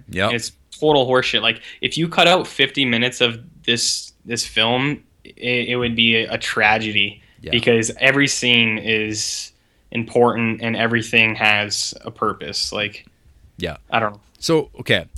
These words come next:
Speaker 1: I watched it way back when,
Speaker 2: Yeah.
Speaker 1: and I remember liking it. And then,
Speaker 2: Mm-hmm.
Speaker 1: but I've under, like, I don't know, over the years, I've never really had any real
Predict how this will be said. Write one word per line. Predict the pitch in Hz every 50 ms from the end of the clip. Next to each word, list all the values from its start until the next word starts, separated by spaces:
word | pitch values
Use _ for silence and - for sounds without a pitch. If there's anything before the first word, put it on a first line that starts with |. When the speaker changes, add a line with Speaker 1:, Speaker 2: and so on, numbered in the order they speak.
| - - - _ -
Speaker 1:
I | 107 110 113 117 117 117 113 110 107 - _ _ _ _ _ -
watched | 98 92 113 113 - -
it | 127
way | 98 101 104
back | 104 113 117 - -
when, | 82 82 95 107 - _ _ _ _ _ _ _ -
Speaker 2:
Yeah. | 90 87 87 85 85
Speaker 1:
and | 82 82 80 80 80 - _ _ _ _ _ _ _ _ _ _ _ _
I | 101
remember | 101 127 135 127 113 110 101 90
liking | 80 76 85 85 - 101 101
it. | 120 160 139 - _ _ _ - - - _ _ _ -
And | 101 110 120
then, | 123 123 165
Speaker 2:
Mm-hmm. | 190 -
Speaker 1:
but | 131 - -
I've | 120 117 -
under, | 123 127 139 151 180 175
like, | 165 113 - - - - -
I | - 127
don't | 139 160
know, | 160 120 76
over | 92 127 165
the | 175 151 110 87
years, | 82 85 92 123 156 196 220 208 -
I've | - 101 95 92 107
never | 127 160 190 214
really | 185 143 147 151 151 139
had | 135 131 127
any | 131 131 131 123
real | 104 98 101 107 113 117 107 -